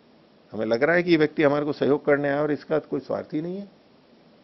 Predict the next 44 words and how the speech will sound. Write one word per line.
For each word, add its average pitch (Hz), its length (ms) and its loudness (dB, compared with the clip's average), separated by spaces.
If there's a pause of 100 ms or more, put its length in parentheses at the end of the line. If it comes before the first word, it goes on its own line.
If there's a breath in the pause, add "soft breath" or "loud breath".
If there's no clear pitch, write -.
(240)
बिना 110 180 -6
स्वार्थ 135 300 -4
के 143 140 -2
ये 139 80 -2
कर 135 160 -6
रहा 131 140 -6
है, 131 100 -10 (420 soft breath)
तो 117 60 -12
हम 113 240 -8 (100)
विश्वस्त 107 420 -8
हो 101 100 -6
जाते 104 280 -6
हैं 139 80 -2
और 120 60 -6
उसको - 280 -14
स्वीकार - 360 -12
कर - 160 -14
लेते 90 280 -14
हैं। 104 180 -20
तो - 140 -18
कारण 143 300 -2
अग्रहण 101 420 -4
है, 98 80 -12
गलत 127 260 -2
कारणों 120 320 -2
के 120 160 -6
ग्रहण 101 420 -12
न 101 120 -8
होने 113 340 -2
पर 160 200 0 (420 loud breath)
"प्रयुक्तानि 151 500 -2
प्रतीयेरन", 170 520 -8
इनका 127 220 -12
प्रयोग 151 240 -8
किया 208 180 -10
जा 160 100 -8
सकता - 320 -16
है। - 240 -20 (720 loud breath)
तो - 100 -4
अपि 190 400 -2
वह 120 400 -2
इति 147 240 -4
पक्ष - 340 -6
व्यावृत्ति, 101 720 -8